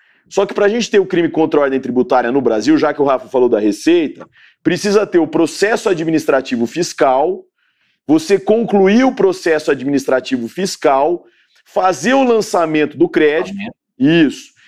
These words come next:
Speaker 1: E
Speaker 2: Eu
Speaker 1: aí,
Speaker 2: acho que
Speaker 1: quando tem o lançamento, tem o crime
Speaker 2: constitui o
Speaker 1: material.
Speaker 2: débito tributário.
Speaker 1: Oi?
Speaker 2: É, pra quem não sabe,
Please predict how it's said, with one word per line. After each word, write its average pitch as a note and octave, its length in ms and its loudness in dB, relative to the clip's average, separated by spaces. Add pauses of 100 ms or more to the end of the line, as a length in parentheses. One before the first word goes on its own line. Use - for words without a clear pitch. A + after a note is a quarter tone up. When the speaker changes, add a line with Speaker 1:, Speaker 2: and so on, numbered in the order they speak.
(100)
Speaker 1:
E F#3+ 100 2
Speaker 2:
Eu A#3 120 2
Speaker 1:
aí, E3+ 120 2
Speaker 2:
acho D#3 180 -4
que G#3 80 0
Speaker 1:
quando G3+ 160 0
tem A#3 160 0
o B3+ 60 4
lançamento, G#3+ 480 2
tem A#3+ 100 0
o A3+ 60 -2
crime G#3 220 0
Speaker 2:
constitui G#3 160 2
o E3+ 40 -2
Speaker 1:
material. D#3+ 420 2
Speaker 2:
débito - 140 -16
tributário. - 560 -2 (460)
Speaker 1:
Oi? D3 240 4
Speaker 2:
É, A3+ 40 -4
pra C3+ 160 -6
quem D3+ 160 -6
não D#3 100 -4
sabe, C#3 560 -2